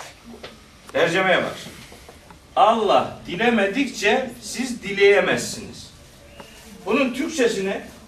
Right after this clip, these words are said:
bunun Türkçesi şu. Sen hiçbir şey yapamazsın.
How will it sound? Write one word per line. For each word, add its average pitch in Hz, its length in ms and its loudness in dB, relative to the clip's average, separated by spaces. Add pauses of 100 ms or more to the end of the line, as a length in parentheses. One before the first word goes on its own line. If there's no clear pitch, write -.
(1400)
bunun 254 180 -4
Türkçesi 233 440 -6
şu. - 240 -8 (1700)
Sen 220 540 -2 (1700)
hiçbir 285 300 -10
şey 165 120 -6
yapamazsın. 101 560 -10